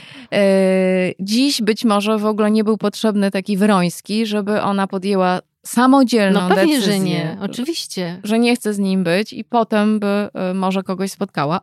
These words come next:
Speaker 1: a może nie. I jest to w pewnym sensie też ogromna powieść o pracy i o zajęciach. Mm, w sensie nie zajęciach dodatkowych typu piłka nożna, tylko o tym,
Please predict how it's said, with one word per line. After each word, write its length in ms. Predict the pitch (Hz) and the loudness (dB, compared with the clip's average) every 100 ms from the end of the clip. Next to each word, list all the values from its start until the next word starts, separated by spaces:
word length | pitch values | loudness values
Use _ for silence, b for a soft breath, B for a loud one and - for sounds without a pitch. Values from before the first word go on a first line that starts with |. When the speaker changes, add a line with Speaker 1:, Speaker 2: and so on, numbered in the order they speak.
| - | 0
Speaker 1:
a 120 | 208 | 0
może 360 | 170 151 175 | 0 0 0
nie. 340 | 220 330 247 151 B B B B - | 0 2 0 0 B B B B -4
I 120 | 196 | 0
jest 220 | 226 294 | 0 0
to 120 | 277 | -4
w 20 | |
pewnym 320 | 262 240 233 220 | -2 0 0 -2
sensie 300 | 226 220 202 | -2 -4 -6
też 240 | 202 - - | -6 -8 -8
ogromna 480 | 185 190 226 302 311 | -4 0 2 2 0
powieść 400 | 254 233 240 - | 0 -2 -4 -6
o 60 | 196 | -10
pracy 720 | - 214 180 156 - 165 240 | -4 -2 -2 -2 -6 -4 -4
i 160 | 226 - | -4 -4
o 80 | 202 | -4
zajęciach. 880 | 202 208 208 165 139 - - - - | 0 2 2 2 -2 -6 -8 -10 -8
Mm, 720 | 170 170 170 170 170 170 170 165 247 | -4 -2 -2 -2 -2 -2 -2 -4 -8
w 40 | |
sensie 300 | - 185 196 | -4 -2 0
nie 140 | 196 | 0
zajęciach 400 | 202 190 185 185 | 0 0 0 -2
dodatkowych 580 | 175 180 175 - 180 170 | -4 -4 -4 -6 -6 -6
typu 240 | 175 170 170 | -8 -10 -6
piłka 320 | 180 175 156 | -6 -4 -2
nożna, 340 | 220 302 262 | 0 2 0
tylko 280 | 247 226 233 156 | 0 0 -2 0
o 100 | 196 | 0
tym, 200 | 214 | 0